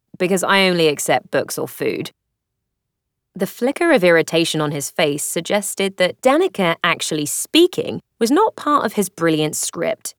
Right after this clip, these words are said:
but he recovered smoothly enough. "There's food," he smiled. "Or there will be, if you let me take you out to dinner." Danny shook her head sadly and turned to Saoirse.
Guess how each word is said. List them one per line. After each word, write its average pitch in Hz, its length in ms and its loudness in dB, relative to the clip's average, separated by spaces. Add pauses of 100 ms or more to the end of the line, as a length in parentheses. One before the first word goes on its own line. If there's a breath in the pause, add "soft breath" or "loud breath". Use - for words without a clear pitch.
(280)
but 320 220 -2
he 233 220 -4
recovered 190 400 -2
smoothly 156 500 -2
enough. 160 420 -4 (680)
"There's 160 280 0
food," 208 560 0 (320)
he 170 140 -6
smiled. 156 560 -2 (480)
"Or 180 160 0
there 160 200 4
will 160 220 2
be, 156 400 -6 (200)
if 156 160 -10
you 170 80 -4
let 160 160 -4
me 160 100 -6
take 160 300 -4
you 156 100 0
out 143 180 -6
to 165 100 -8
dinner." 170 440 -2 (1080)
Danny 175 320 0
shook 165 300 -2
her 165 140 2
head 151 220 -4
sadly 143 680 -6 (100)
and 156 180 -8
turned 156 380 -4
to - 80 -4
Saoirse. 143 600 0